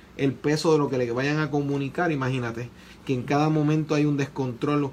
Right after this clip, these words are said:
una desconfianza, o sea, tiene que haber ese lazo, que es lo que puedo ver, que es lo que estabas comentando, que es tan importante. Y este tema tiene mucha, este, muchas bases y tiene, este, muchas capas que vamos a seguir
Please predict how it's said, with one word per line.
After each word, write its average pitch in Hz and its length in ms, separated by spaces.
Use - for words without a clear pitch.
una 135 160
desconfianza, 139 840
o - 20
sea, 131 200
tiene 143 240
que 165 80
haber 156 200
ese 156 220
lazo, 139 440
que 127 100
es 123 40
lo 139 120
que 147 100
puedo 151 280
ver, 151 160
que 147 100
es 147 60
lo 147 100
que 143 80
estabas 143 360
comentando, 139 840
que 151 100
es 151 80
tan 170 180
importante. 151 800
Y 196 200
este 226 300
tema 202 340
tiene 180 320
mucha, 165 720
este, 131 280
muchas 151 360
bases 143 320
y - 20
tiene, 147 380
este, 127 280
muchas 147 280
capas 165 380
que 135 80
vamos 135 260
a 156 60
seguir 156 320